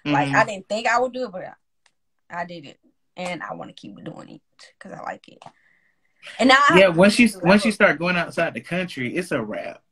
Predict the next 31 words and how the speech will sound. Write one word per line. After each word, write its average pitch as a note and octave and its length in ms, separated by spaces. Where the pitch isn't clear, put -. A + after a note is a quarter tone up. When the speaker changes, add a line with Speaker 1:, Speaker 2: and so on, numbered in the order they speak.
Speaker 2:
Like, A#2 320
that's D3+ 200
what F3 100
I'm D3 100
saying. E3 200
I B2 120
wanna D3+ 160
move C#3 300
out B2+ 260
of B2+ 160
the B2 80
country. B2+ 500
Like, - 360
once F3+ 280
you G#3+ 100
go F#3 120
outside F3+ 340
the F#3 60
country, F#3+ 420
you C4 120
ain't B3+ 100
gonna B3 260
come A#3 140
back A#3 140
here. A#3 260
This B3 180
is E3+ 120
the C3+ 120
ghetto F#3+ 440
for D#3+ 180
real. G3+ 540